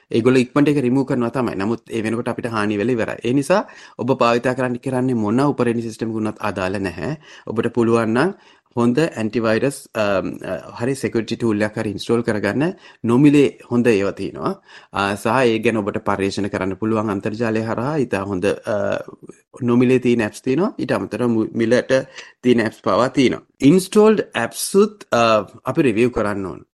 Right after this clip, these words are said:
දැන් සමහරලාට සමහර ඇප් එක අපි ඉන්ස්ටෝල් කරලා ඔහේ ෆෝන් එකේ තියෙනවා අවුරුදු ගණන්. අ, අවශ්‍ය නැත්නම්, අ, නිකන් ඉන්න වෙලාවකට ඔය, ඔය හරි ඉන්නකට නිකන් ඉන්නකොට පුළුවන් නම් ෆෝන් එක through ගිහිල්ලා බලන්න මේ මොන ඇප්ස්ද මට ඕනේ කියලා.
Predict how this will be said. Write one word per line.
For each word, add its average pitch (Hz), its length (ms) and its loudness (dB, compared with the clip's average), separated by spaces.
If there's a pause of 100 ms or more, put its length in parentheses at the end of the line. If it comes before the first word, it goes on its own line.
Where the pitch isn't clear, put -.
දැන් 120 160 -10
සමහරලාට 143 520 0
සමහර 147 300 0
ඇප් 131 180 -4
එක 147 120 -4
අපි 156 160 -2
ඉන්ස්ටෝල් 139 280 -4
කරලා 170 220 -2
ඔහේ 147 200 0
ෆෝන් 151 280 0
එකේ 165 120 0
තියෙනවා 117 340 -4
අවුරුදු 147 240 -4
ගණන්. 123 340 0 (460)
අ, 107 120 -4 (200)
අවශ්‍ය 110 360 -2
නැත්නම්, 127 380 -4 (300)
අ, 120 60 -4
නිකන් 143 360 -2
ඉන්න 160 180 0
වෙලාවකට 160 380 -2
ඔය, 165 80 0 (380)
ඔය 117 140 -2
හරි 113 200 -2
ඉන්නකට 110 380 -4
නිකන් 120 340 -2
ඉන්නකොට 156 240 -6
පුළුවන් 139 240 0
නම් 165 160 -4
ෆෝන් 127 240 -2
එක 143 140 -4
through 147 180 -4
ගිහිල්ලා 156 240 -4
බලන්න 156 260 -4
මේ 143 120 0
මොන 135 180 0
ඇප්ස්ද 147 280 -4
මට 147 200 -2
ඕනේ 135 240 2
කියලා. 67 320 -10